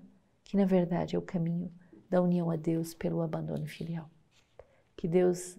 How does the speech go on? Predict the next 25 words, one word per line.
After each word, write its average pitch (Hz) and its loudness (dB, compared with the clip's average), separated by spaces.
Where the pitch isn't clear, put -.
nos 180 -2
dê 175 0
todas 202 0
essas 165 -4
graças, 160 -8
que - -20
são 190 -2
as 175 -2
graças 175 -2
dos 175 -6
santos, 170 -6
mas 175 0
que - -2
pela 185 6
comunhão 190 0
dos 180 -4
santos 180 0
nós 180 -2
podemos 170 0
reclamá-las. 160 -8
E 185 2
que 190 4
Ele 190 4
resuma 202 6
agora, 165 0